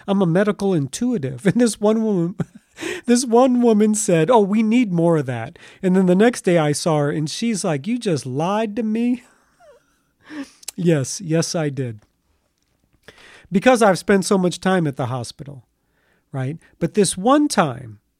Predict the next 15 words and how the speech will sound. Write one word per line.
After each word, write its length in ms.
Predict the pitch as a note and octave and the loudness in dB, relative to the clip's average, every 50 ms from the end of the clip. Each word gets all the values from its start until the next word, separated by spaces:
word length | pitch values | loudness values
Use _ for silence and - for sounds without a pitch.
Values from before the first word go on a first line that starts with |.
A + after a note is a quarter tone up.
| _ _ _ _ D#3 | _ _ _ _ -10
okay, 280 | C#3+ - E3+ D#3 D3 D3 | -6 -2 -2 -2 -2 -2
this 260 | C#3+ E3+ D#3+ - - | -2 -4 -4 -2 -2
one 200 | A3+ B3 C4+ B3+ | -2 0 0 0
time 260 | - B3+ A#3+ G#3+ G3 | 0 0 0 2 2
I 80 | F#3 F3 | 2 2
was 180 | E3 D3+ A#2+ | 2 0 -2
walking 380 | D3 E3+ F#3+ G#3 G3+ - A#3 A3 | 0 0 0 0 0 0 -2 0
into 220 | A3+ A3 G#3+ A3 | 0 0 0 -2
the 100 | G#3 G3 | -2 -2
hospital, 680 | D3+ F3 D3+ C3+ - - - - B2+ B2+ - A#2 A#2 - _ _ _ _ _ _ _ _ _ _ _ _ _ _ _ | -2 -2 -4 -4 -6 -8 -12 -14 -14 -14 -14 -14 -16 -20 _ _ _ _ _ _ _ _ _ _ _ _ _ _ _
and 380 | F#3+ F3+ F3+ E3+ D#3+ C#3+ B2 - _ _ _ _ _ _ _ _ - | 0 2 2 2 0 -2 -4 -10 _ _ _ _ _ _ _ _ -2
I 80 | F#3 G3+ | 0 0
didn't 400 | F#3+ C4+ E4+ E4 E4+ D4 B3 - | 2 2 0 0 0 -4 -6 -6
really 420 | - D#3+ E3+ A3+ C4+ C#4 C#4 B3+ A#3 | -4 -4 0 0 2 2 2 2 2
notice, 600 | G#3+ A3 A3 A#3 A3+ B3 A3+ - - - - | 2 2 2 2 0 -2 -2 -4 -8 -14 -16